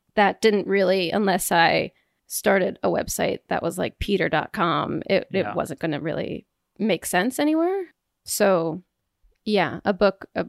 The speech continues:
Speaker 1: was sort of became the obvious thing.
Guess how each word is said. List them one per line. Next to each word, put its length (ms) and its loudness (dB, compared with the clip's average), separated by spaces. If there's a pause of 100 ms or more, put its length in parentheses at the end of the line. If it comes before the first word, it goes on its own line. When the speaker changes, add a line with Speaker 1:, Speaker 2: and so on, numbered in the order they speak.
(140)
Speaker 1:
was 400 2 (440)
sort 260 2
of 160 0 (340)
became 400 0
the 160 -4
obvious 440 -4
thing. 480 -6